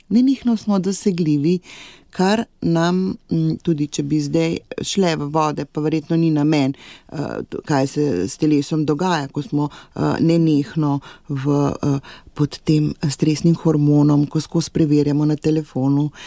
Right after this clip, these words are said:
ali smo dobili elektronsko pošto, ali nas je kdo poklical. In ko smo nenehno dosegljivi,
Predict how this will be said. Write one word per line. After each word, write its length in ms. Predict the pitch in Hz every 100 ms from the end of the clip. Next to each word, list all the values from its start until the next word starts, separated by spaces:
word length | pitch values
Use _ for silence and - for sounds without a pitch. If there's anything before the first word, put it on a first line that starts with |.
| -
ali 240 | - 135 147
smo 180 | - 156
dobili 420 | 151 135 139 143
elektronsko 640 | 147 143 143 131 127 143
pošto, 360 | - 135 131 139
ali 160 | 147
nas 200 | 151 147
je 60 | 156
kdo 200 | 147 139
poklical. 720 | 131 139 - 147 135 135 135 - - - -
In 140 | - 160
ko 160 | 165
smo 220 | 160 156 156
nenehno 640 | 175 190 175 175 - 165
dosegljivi, 840 | 143 143 - 139 156 180 160 147